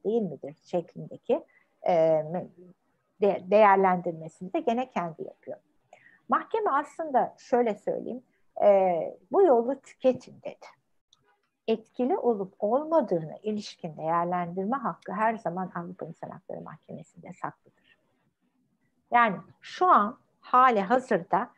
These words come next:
a-, e, Anayasa Mahkemesi'ne bireysel başvuru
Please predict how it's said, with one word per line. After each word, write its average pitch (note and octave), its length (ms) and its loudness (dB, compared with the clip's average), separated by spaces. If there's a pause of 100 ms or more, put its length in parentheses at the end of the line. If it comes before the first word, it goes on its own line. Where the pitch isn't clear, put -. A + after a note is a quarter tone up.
(220)
a-, G#3 360 4
e, G3+ 60 0
Anayasa B3 500 0
Mahkemesi'ne F3+ 800 -6
bireysel G3+ 520 0
başvuru A#3+ 500 0